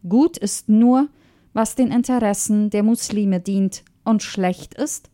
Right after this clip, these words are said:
was dem Islam schadet. Der Islam ist eine Religion der Macht. Aus diesem Grund nannte der britische Historiker Charles Reginald Haynes den Islam als die ideale Religion für den alten Adam.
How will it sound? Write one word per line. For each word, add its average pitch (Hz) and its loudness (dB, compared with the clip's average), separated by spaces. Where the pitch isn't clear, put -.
was 196 -4
dem 214 -2
Islam 226 -2
schadet. 214 -6
Der 220 2
Islam 247 0
ist - -4
eine 226 0
Religion 208 0
der 208 2
Macht. 196 -2
Aus 208 -4
diesem 247 2
Grund 220 0
nannte 214 0
der 214 0
britische 220 -2
Historiker 226 -2
Charles 208 -2
Reginald 202 -2
Haynes 208 -2
den 220 0
Islam 233 0
als 208 -4
die 202 -4
ideale 233 0
Religion 196 -2
für 220 -6
den 240 0
alten 180 -2
Adam. 156 -4